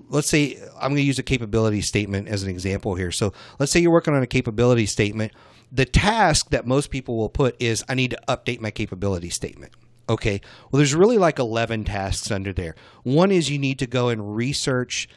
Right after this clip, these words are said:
nakes codes, keywords, different things like that. One task is you need to write some copy. One is you actually need to, "Hey, am I gonna redo the design and graphics and things like that?"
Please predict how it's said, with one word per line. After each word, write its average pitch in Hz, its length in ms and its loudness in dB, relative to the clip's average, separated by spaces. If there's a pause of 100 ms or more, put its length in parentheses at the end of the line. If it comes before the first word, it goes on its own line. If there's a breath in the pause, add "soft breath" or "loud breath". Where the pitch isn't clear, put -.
(200 soft breath)
nakes 120 340 -2
codes, 120 340 0
keywords, 110 680 -2
different 104 300 -6
things 95 240 -8
like 90 220 -12
that. 73 200 -10 (240)
One 147 240 2
task 156 400 -2
is 139 160 -4
you 143 40 -4
need 139 200 -4
to 139 80 0
write 123 280 -2
some 117 240 -6
copy. - 720 -10 (320 loud breath)
One 123 220 2
is 143 140 0
you 147 60 2
actually 143 360 0
need 131 180 -2
to, 131 200 2
"Hey, 156 200 0
am 110 100 -2
I 90 60 -12
gonna 101 300 -6
redo 113 360 -2
the 156 100 0
design 143 540 -2
and 104 160 -4
graphics 120 460 -4
and 107 100 -8
things 135 220 -4
like 117 180 -4
that?" 104 220 -6